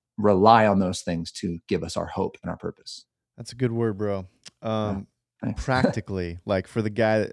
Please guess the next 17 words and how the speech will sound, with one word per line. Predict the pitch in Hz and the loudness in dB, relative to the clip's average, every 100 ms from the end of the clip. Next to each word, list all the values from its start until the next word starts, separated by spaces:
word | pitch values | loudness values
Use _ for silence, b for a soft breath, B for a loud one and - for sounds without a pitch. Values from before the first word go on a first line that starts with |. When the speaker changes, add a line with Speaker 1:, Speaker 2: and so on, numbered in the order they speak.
| 120 | -2
Speaker 2:
so | 110 | 4
Speaker 1:
Yeah. | 127 123 | 6 6
Speaker 2:
for | 123 | 4
you | 170 160 | -2 -2
day | 113 117 113 | 0 0 2
to | |
day, | 95 101 90 76 - _ _ | 0 0 0 -4 -12 _ _
when | 107 | 0
you | 120 127 | 2 4
were | 113 | 4
like, | 95 87 - _ _ _ | 2 -2 -8 _ _ _
"All | - 120 | 0 4
right, | 101 87 | 4 0
I'm | 98 | -4
giving | 104 120 127 | -2 -2 -2
this | 113 113 | 0 2
up," | 104 - | 2 0